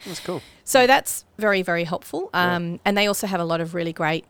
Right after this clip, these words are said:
Speaker 2: resources on their website. Um,
Speaker 1: Mm.
Speaker 2: there's also, in New South Wales, for example, there's a great program called Business Connect,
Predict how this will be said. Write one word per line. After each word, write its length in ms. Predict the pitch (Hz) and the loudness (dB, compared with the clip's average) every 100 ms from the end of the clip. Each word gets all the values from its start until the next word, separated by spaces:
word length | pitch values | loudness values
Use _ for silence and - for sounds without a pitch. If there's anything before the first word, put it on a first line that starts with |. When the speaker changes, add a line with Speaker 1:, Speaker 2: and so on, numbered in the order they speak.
| - | -6
Speaker 2:
resources 560 | 170 160 165 160 170 156 | -4 -2 -4 -4 -4 -4
on 120 | 156 | -6
their 120 | 160 | -4
website. 600 | 226 233 - 214 208 202 - | -4 -2 -2 2 2 0 -2
Um, 140 | 190 | -4
Speaker 1:
Mm. 60 | 190 | -2
Speaker 2:
there's 140 | 214 | 0
also, 340 | 247 269 262 202 | 0 2 2 2
in 220 | 190 185 | 0 -2
New 140 | 190 185 | -2 -2
South 240 | 175 165 | -4 -2
Wales, 260 | 170 185 - | -2 -2 -4
for 140 | 170 | -8
example, 600 | 165 160 160 - 160 160 | -6 -4 -4 -4 -6 -4
there's 200 | 175 160 160 | -4 -4 -4
a 40 | |
great 320 | 170 165 - | -2 -2 -4
program 360 | - 160 160 160 | -6 -6 -4 -8
called 240 | - 165 | -8 -10
Business 280 | 170 160 165 | -8 -8 -10
Connect, 460 | - 165 - - | -8 -8 -8 -10